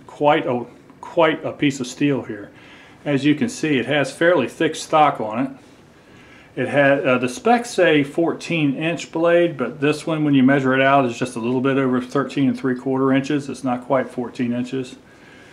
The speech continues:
And you can see that it doesn't appear, anyway, that the blade has ever been, uh, broken and reprofiled.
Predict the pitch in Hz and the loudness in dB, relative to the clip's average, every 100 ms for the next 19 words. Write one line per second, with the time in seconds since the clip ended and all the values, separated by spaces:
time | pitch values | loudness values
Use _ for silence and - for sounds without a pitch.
0 | - - 147 135 135 131 127 131 131 123 | -20 -6 0 4 4 4 4 2 2 0
1 | 123 143 139 123 117 120 - - 139 156 | 0 0 0 0 -2 -4 -12 -10 -4 0
2 | 156 131 107 - 156 160 120 110 - - | 0 0 -2 -4 -2 0 0 -4 -12 -20
3 | - - - - 143 135 110 107 110 117 | -20 -20 -20 -6 -2 0 -2 -4 -6 -8
4 | 117 131 127 127 113 127 123 117 113 110 | -6 -2 -2 -2 -2 -4 -4 -6 -8 -10
5 | 110 - - - 123 110 110 110 - - | -14 -20 -20 -14 -10 -8 -10 -14 -20 -20
6 | _ _ - - 143 - - _ - 135 | _ _ -20 -16 -18 -20 -20 _ -2 2
7 | 139 139 117 110 117 117 - 131 127 95 | 2 2 -2 -4 -6 -6 -4 -4 -4 -10
8 | - | -10